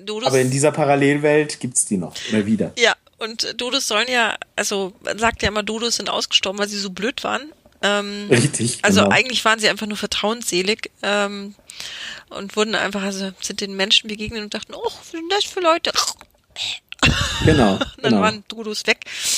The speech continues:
Speaker 1: Ähm, und dieser Pickwick ist eben auch, äh, immer wieder für, für lustige Szenen, ähm, verantwortlich. Ähm, das hat mich damals total weggeblasen.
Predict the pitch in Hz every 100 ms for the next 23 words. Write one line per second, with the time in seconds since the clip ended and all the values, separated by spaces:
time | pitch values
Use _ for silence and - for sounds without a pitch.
0 | - - - 214 220 226 226 226 214 208
1 | - 214 196 220 214 262 - 214 214 196
2 | - - 190 165 170 - - - 175 196
3 | 190 - 208 202 208 190 190 - 185 180
4 | 190 - _ - 220 226 - 196 196 -
5 | 196 196 185 196 - 196 170 185 185 196
6 | _ - - - - - - - - 220
7 | 220 202 220 - - - 196 202 202 196
8 | 202 185 - - - _ - - - -
9 | - 233 - - 214 214 202 - - -
10 | _ - - 240 214 240 240 240 - 175
11 | 175 180 226